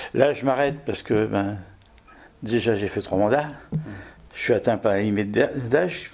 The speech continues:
Speaker 1: puisque, euh, au-delà de soixante-dix ans, on ne peut plus prét-, pré-, prétendre à être membre du bureau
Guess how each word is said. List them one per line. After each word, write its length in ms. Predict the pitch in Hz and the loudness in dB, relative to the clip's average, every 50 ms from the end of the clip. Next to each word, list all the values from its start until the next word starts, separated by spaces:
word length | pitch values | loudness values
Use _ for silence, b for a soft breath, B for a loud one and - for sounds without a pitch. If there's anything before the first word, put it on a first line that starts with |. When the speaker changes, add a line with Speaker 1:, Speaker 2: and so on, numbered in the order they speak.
| - - | -18 -16
Speaker 1:
puisque, 300 | - - - - - - | -14 -12 -12 -6 -2 0
euh, 640 | 113 107 110 107 104 104 101 98 104 101 110 120 113 | 2 2 2 2 0 0 -2 -4 -4 -4 -4 -4 -2
au-delà 180 | 104 104 117 | 0 0 0
de 40 | 110 | 0
soixante-dix 600 | - - 120 - - 117 110 107 113 117 107 113 | 0 -2 -2 -2 0 0 0 0 0 0 2 2
ans, 100 | 127 123 | 2 2
on 60 | 123 | 2
ne 20 | 117 | 2
peut 160 | - 110 101 | 0 -4 -4
plus 160 | - - 127 | -2 -2 -2
prét-, 180 | 113 - 127 123 | 0 0 -2 -2
pré-, 360 | - 123 117 - - 139 131 | -4 -6 -10 -4 -2 -2 -2
prétendre 580 | 120 - - - 160 147 - 143 131 127 117 | -2 -2 0 0 0 2 2 2 2 4 4
à 60 | 117 110 | 2 2
être 160 | 107 - - | 0 0 2
membre 180 | 120 120 120 | 2 4 4
du 100 | 113 117 | 2 2
bureau 400 | 120 117 117 120 113 123 127 123 | 0 2 2 4 4 4 2 0